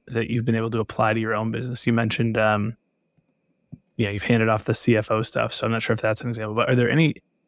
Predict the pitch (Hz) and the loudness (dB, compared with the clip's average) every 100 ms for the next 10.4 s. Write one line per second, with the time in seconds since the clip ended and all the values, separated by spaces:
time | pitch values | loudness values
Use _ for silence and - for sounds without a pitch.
0 | _ - - 127 120 - 120 110 107 107 | _ -8 0 0 0 -2 0 2 2 2
1 | 107 - - _ _ _ _ _ _ _ | 0 -4 -12 _ _ _ _ _ _ _
2 | - 117 113 117 117 113 117 113 123 - | -2 0 2 2 0 0 0 0 -2 0
3 | 113 107 - - 113 117 - 120 113 - | 0 0 -4 0 2 4 4 4 2 -8
4 | _ _ 139 113 107 107 120 113 117 - | _ _ -2 0 0 -2 0 2 2 2
5 | 117 113 110 110 - - 123 113 110 - | 2 2 -2 -8 -4 2 4 4 0 0
6 | 117 107 117 - 151 165 170 _ _ _ | -2 0 -2 0 2 2 -2 _ _ _
7 | _ _ _ 120 113 107 104 104 - 123 | _ _ _ 0 2 0 -2 -6 -6 0
8 | 117 123 - 120 113 117 131 123 - 117 | 2 2 2 0 0 2 2 0 2 0
9 | 107 107 107 107 104 101 - _ - 110 | 2 2 0 -2 -4 -6 -10 _ -8 -6
10 | 107 113 - - | -2 -4 -4 -8